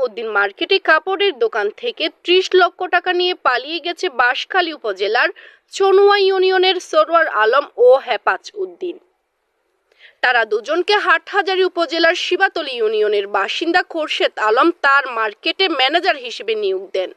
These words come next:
পরে তারা মালিক না থাকা অবস্থায় দোকান থেকে ত্রিশ লক্ষ টাকা নিয়ে উধাও হয়ে যায়।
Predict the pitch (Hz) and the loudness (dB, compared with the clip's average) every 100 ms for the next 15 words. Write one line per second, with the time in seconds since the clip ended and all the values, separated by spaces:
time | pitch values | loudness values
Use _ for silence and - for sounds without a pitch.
0 | _ _ - _ _ 277 277 247 226 226 | _ _ -20 _ _ 2 4 4 0 0
1 | 233 311 294 294 311 311 269 285 - 349 | 0 2 2 0 -2 -4 0 0 0 -4
2 | 277 240 226 226 - 320 247 277 339 339 | 0 0 -2 -8 -2 -2 -2 -2 0 0
3 | 330 359 285 240 - 339 339 349 339 349 | 0 -2 -2 -2 -2 -4 2 0 0 -4
4 | 339 311 277 262 330 349 247 220 220 196 | -4 -4 -8 -4 -2 -2 -2 0 0 -2
5 | 214 196 185 156 | -6 -6 -6 -10